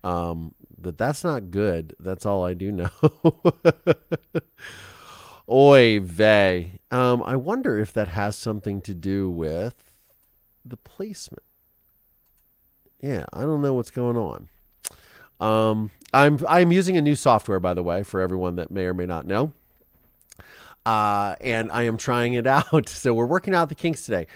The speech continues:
which is why I was like, I wasn't al-, I was almost gonna postpone this live or kick the ro-, can down the road because I am flying tomorrow morning very early to CrimeCon in Orlando, Florida, where I am speaking. I'm going there with Tara Newell, my partner in crime, as you guys know.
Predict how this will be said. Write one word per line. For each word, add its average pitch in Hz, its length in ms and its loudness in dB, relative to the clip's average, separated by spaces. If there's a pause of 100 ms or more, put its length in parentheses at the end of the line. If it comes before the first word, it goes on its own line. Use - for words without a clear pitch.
(200)
which 226 140 -6
is 214 100 0
why 226 200 4
I 214 120 6
was 190 140 8
like, 202 180 2
I 190 140 4
wasn't 190 380 4
al-, 156 320 -4
I 151 160 -4
was 165 140 4
almost 170 340 0
gonna 151 120 4
postpone 139 480 2
this 135 160 -2
live 135 260 6
or 113 60 2
kick 127 220 -4
the 117 100 -2
ro-, 110 240 0
can 123 240 -2
down 117 160 2
the 110 60 -2
road 117 200 2
because 110 300 -4
I 135 140 2
am 139 160 0
flying 127 580 2 (640)
tomorrow 160 360 10
morning 151 300 10
very 139 180 6
early 156 380 6
to - 220 -8
CrimeCon 139 760 2
in 104 100 -2
Orlando, 120 440 4
Florida, 110 400 4
where 104 160 2
I 107 160 0
am 110 100 -2
speaking. 127 480 -6
I'm 101 180 -6
going 110 220 -2
there 104 180 -2
with 98 160 -6
Tara 110 300 -2
Newell, 156 320 6
my 113 160 2
partner 104 380 -2
in 98 60 -6
crime, 131 340 -2
as 117 100 -2
you 117 80 -4
guys 120 240 2
know. 120 320 4